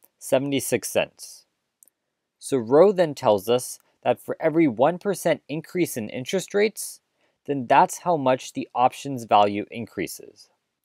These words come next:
So for our example, rho is twenty cents. So if interest rates go from five percent to five point oh five percent,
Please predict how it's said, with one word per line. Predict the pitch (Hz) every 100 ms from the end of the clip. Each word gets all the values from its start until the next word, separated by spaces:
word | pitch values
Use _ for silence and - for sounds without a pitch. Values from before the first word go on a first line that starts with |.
| _ _ _
So | - 143
for | - 151
our | 139
example, | 120 101 147 196 - 104 87 _ _ _ _
rho | 98 107 143 180
is | 143 -
twenty | - 135 117
cents. | 101 - 76 - - _ _ _ _ _ _ _ _ _ _ _
So | - 147
if | - -
interest | 175 - 214 -
rates | 175 170 -
go | 123 123 123 127 _ _
from | - 120
five | - 120 156 180
percent | 185 151 - 101 107 - _ _ _
to | 127
five | - 131 151 -
point | - 151 127 -
oh | 170
five | 185 135 107 -
percent, | 107 92 95 104 -